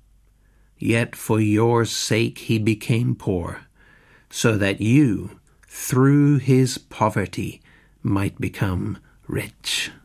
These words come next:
<laughs> Jesus gave up so many spiritual privileges, became spiritually poor,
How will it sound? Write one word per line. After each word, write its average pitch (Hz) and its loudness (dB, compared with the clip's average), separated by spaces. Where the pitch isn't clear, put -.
<laughs> 107 0
Jesus 110 0
gave 139 2
up 120 -2
so 147 4
many 139 6
spiritual 135 2
privileges, - -4
became 117 -2
spiritually 135 2
poor, 104 -2